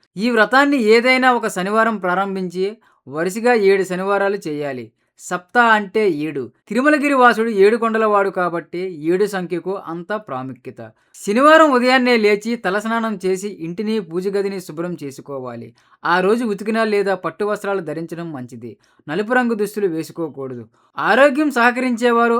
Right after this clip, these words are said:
ఆ రోజు పూర్తిగా ఉపవాసం ఉండి సాయంత్రం పూజ పూర్తయ్యాక స్వామి ప్రసాదం తీసుకొని పాలు, పండ్లు తీసుకోవచ్చు. వృద్ధులు, మందులు వాడేవారు, చిన్నపిల్లలు మామూలుగా సాత్వికాహారం, ఉల్లి, వెల్లుల్లి లేకుండా తిని కూడా ఈ వ్రతం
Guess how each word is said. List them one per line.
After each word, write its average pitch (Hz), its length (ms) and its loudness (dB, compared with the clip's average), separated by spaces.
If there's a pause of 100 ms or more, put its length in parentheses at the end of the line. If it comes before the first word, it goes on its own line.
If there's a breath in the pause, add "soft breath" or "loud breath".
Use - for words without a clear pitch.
(120)
ఆ 185 140 4
రోజు 226 260 0
పూర్తిగా 202 460 -2
ఉపవాసం 208 480 0
ఉండి 196 320 -2
సాయంత్రం 226 460 -2
పూజ 220 240 -4
పూర్తయ్యాక 196 680 -2 (460 soft breath)
స్వామి 226 300 -4
ప్రసాదం 262 460 2
తీసుకొని 220 560 -4
పాలు, 190 380 0 (120)
పండ్లు 190 300 -4
తీసుకోవచ్చు. 151 720 -10 (220)
వృద్ధులు, 208 480 0
మందులు 247 340 2
వాడేవారు, 240 680 6
చిన్నపిల్లలు 220 640 -4 (140)
మామూలుగా 247 500 4
సాత్వికాహారం, 233 800 2
ఉల్లి, 214 320 2
వెల్లుల్లి 220 460 4
లేకుండా 196 460 0 (180)
తిని 175 180 -8
కూడా 196 200 -2
ఈ 190 140 2
వ్రతం 170 260 -6